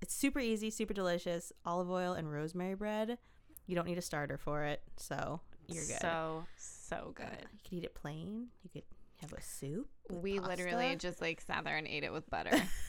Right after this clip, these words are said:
Speaker 1: <laughs>
Speaker 2: I was surprised that there was any left for me 'cause Callie, Bud picked up Callie on his way home, and you gave
Speaker 1: Oh,
Speaker 2: him the
Speaker 1: yeah, yeah.
Speaker 2: bread. And I was very surprised that there was any left for me at all.
Speaker 1: I know. He gives me, he gave me the warning, like, "Well,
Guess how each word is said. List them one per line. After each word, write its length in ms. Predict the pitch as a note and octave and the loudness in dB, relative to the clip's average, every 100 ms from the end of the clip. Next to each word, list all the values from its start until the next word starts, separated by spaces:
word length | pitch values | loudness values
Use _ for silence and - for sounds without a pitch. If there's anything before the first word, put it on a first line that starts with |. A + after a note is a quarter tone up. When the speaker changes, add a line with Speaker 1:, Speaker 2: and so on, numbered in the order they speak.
| - - | -2 4
Speaker 1:
<laughs> 760 | C4+ - C4 - - - - | 4 4 0 2 0 -2 2
Speaker 2:
I 120 | G3+ F#3+ | 6 6
was 100 | G#3 | 6
surprised 300 | - F3+ F#3 | 6 6 6
that 80 | E3+ | 4
there 100 | E3 | 4
was 80 | E3+ | 4
any 200 | D#3+ D#3+ | 2 4
left 220 | D#3+ - | 2 2
for 80 | E3+ | 0
me 140 | D#3+ | -2
'cause 180 | D3+ F3 | -4 -6
Callie, 520 | - D#3 D3+ D#3 D#3 - F3+ | 0 2 2 0 -2 -4 0
Bud 180 | F3+ | 0
picked 200 | - F#3+ | 2 -2
up 120 | - - | -2 0
Callie 280 | E3+ D#3+ D#3+ | 2 4 2
on 100 | E3 | 2
his 160 | G#3+ - | 0 0
way 120 | E3+ | -2
home, 360 | F3+ D3+ G3 F#3+ | -2 -4 -4 -4
and 140 | F#3 | -4
you 60 | E3+ | -2
gave 160 | E3 E3 | 0 8
Speaker 1:
Oh, 60 | G#3 | 10
Speaker 2:
him 20 | |
the 60 | G#3 | 12
Speaker 1:
yeah, 80 | G3 | 12
yeah. 260 | F#3 F3 D#3 | 12 12 12
Speaker 2:
bread. 100 | A#3+ - - - - D4 - G#3+ | 8 -4 -10 -10 -12 -8 6 10
And 260 | G#3 G3 F3 - | 10 10 0 4
I 140 | F#3 E3+ | 8 8
was 180 | E3 D#3+ - - - - - F#3+ | 6 -6 -12 -16 -16 -16 -10 -4
very 440 | F#3+ G#3+ G3 F3 | 6 8 10 8
surprised 360 | - F3+ D#3 E3 | 4 4 4 2
that 80 | E3 | 0
there 100 | E3 | 0
was 100 | E3 | 2
any 220 | F3 D#3+ | 0 2
left 200 | D#3 - | 4 10
for 100 | G3 | 10
me 180 | A#3 C4 | 10 10
at 80 | C#4+ | 12
all. 320 | C4+ D4 C#4 - - | 12 10 8 2 4
Speaker 1:
I 80 | F#3+ | 4
know. 160 | F#3 | 4
He 120 | F#3+ F3+ | 2 4
gives 220 | F#3 F#3 | 2 2
me, 340 | F3+ F3 F3 - | 2 4 2 0
he 140 | F#3+ | -2
gave 140 | F3 E3+ | 2 4
me 60 | E3+ | 4
the 60 | |
warning, 220 | D#3+ D#3 D#3 | 2 2 0
like, 140 | D#3 - | -2 2
"Well, 380 | F3 F3 E3+ | 4 6 6